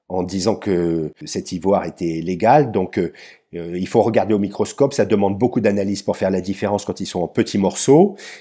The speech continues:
Et donc, quand il y avait une cargaison, euh, les,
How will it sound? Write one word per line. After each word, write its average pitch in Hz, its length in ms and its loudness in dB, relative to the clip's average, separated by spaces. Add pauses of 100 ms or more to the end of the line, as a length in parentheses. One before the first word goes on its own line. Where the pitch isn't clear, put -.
Et 98 80 -2
donc, 123 240 0
quand 113 80 6
il 107 60 4
y 107 40 4
avait 95 140 2
une 95 100 0
cargaison, 107 680 2 (320)
euh, 95 280 2
les, 92 220 0